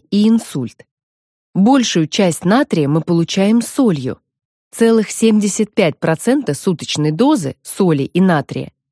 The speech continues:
мы потребляем с обработанной пищей, полуфабрикатами и фастфудом. Много натрия содержится в хлебе, булочках, мясных закусках, супах и пицце. Всего лишь двенадцать процентов дневной нормы натрия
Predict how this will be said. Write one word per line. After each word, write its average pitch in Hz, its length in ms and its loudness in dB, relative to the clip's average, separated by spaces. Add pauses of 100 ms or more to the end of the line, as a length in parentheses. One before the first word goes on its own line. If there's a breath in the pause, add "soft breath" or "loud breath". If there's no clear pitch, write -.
(160)
мы 311 160 4
потребляем 160 580 0
с - 100 -8
обработанной 185 640 2
пищей, - 480 -2
полуфабрикатами 170 1120 -2
и 139 60 -6
фастфудом. 143 800 -4 (720)
Много 240 320 4
натрия 240 380 2
содержится 220 580 0
в - 60 -10
хлебе, 185 480 0
булочках, 196 680 -2
мясных 160 380 0
закусках, 147 640 -4
супах 175 500 -4 (140)
и 254 80 2
пицце. - 560 -4 (480)
Всего 226 340 2
лишь 220 160 2
двенадцать 202 640 2
процентов 170 640 -2
дневной 185 560 2
нормы 196 420 2
натрия 151 480 -2